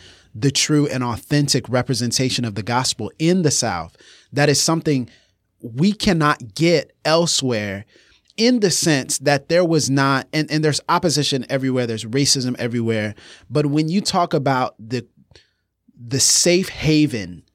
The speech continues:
of a Sunday morning service. It takes on a different light when lives were in danger and at risk. When you talk about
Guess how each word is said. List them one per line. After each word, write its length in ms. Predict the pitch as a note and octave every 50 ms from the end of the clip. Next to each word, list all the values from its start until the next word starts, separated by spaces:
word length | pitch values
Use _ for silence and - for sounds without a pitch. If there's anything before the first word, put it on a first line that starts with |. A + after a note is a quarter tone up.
| _ _ _ _ _ _ _
of 160 | - D3 C#3 B2+
a 60 | A2+
Sunday 480 | - - - E3+ E3 E3 E3 E3 D#3
morning 360 | D3 C#3+ C#3 C3+ C#3 C3 C3 B2
service. 460 | A2+ - C3 A#2+ A#2 G2 G2+ - - -
It 180 | - G3 - -
takes 340 | - - A3 A3 - -
on 140 | A3+ G3 F#3+
a 80 | E3+ D3+
different 380 | C3+ D#3 D#3 D3 E3 D#3 -
light 300 | A2+ B2+ C3 C#3+ D3+ -
when 280 | C#3 C#3+ B2+ B2 A#2+ A2+
lives 580 | A2+ A#2 A#2+ A#2+ A#2 B2 B2+ B2 B2 A#2+ - - - - - - _
were 240 | - A#2 C3 A#2+ G#2 -
in 240 | - D3 C3 B2 A#2
danger 480 | G#2 B2 C3 C3+ C#3 C#3 B2 A2+ C3 A#2
and 180 | - A2+ A#2+
at 140 | A#2 G2 -
risk. 500 | F#2 A2 G#2+ E2 - - - - - - _ _ _ _ - - _ -
When 140 | C#3+ D#3+
you 60 | F3+ D#3
talk 240 | - - F#3+ F#3
about 280 | G3+ E3+ E3 D#3+ D3+ -